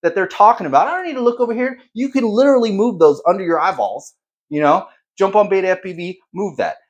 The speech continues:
There you go. Then you have the big immersive screen, but it's distracting. It's like, <sighs> okay, this is what I'm saying. They're not gamers. All these old people, they're not gamers like us. You know, like, I, I play V R, I'm in aircraft, I'm shooting people, I'm racing,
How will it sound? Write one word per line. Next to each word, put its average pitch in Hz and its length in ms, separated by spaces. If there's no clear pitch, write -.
There 160 80
you 180 160
go. 151 180
Then 165 160
you 180 80
have 170 120
the - 80
big 170 260
immersive 165 420
screen, 190 340
but 302 120
it's 311 140
distracting. 302 680
It's 165 140
like, 151 220
<sighs> - 40
okay, - 280
this 143 100
is - 60
what 175 160
I'm 170 80
saying. 214 360
They're 240 100
not 277 240
gamers. 262 400
All 233 120
these 247 140
old 254 180
people, 294 220
they're 339 100
not 339 220
gamers 240 340
like 233 260
us. 294 200
You 269 100
know, 285 200
like, 254 280
I, 269 280
I 220 120
play 247 260
V 233 220
R, 226 380
I'm 226 140
in 240 200
aircraft, 226 840
I'm 240 140
shooting 233 400
people, 233 580
I'm 233 360
racing, 240 560